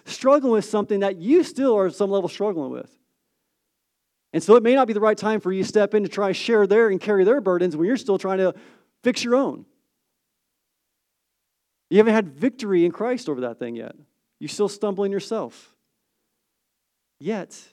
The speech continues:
what do you do? Will you bring another brother or sister in Christ who can help?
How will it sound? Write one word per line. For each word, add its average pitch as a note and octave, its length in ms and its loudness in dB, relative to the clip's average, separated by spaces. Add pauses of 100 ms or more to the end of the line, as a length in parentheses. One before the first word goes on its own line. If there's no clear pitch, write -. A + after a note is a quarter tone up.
(380)
what E3 140 -6
do G3 60 -8
you G3 80 -6
do? F3+ 380 -14 (160)
Will C#3 120 -8
you E3 80 -6
bring F3+ 180 -2
another F3 260 -4
brother D#3+ 220 -4
or E3 40 -10
sister F3+ 280 -10
in E3+ 60 -8
Christ F3 440 -12
who F#3+ 180 -12
can G#3 520 -10
help? A2+ 300 -18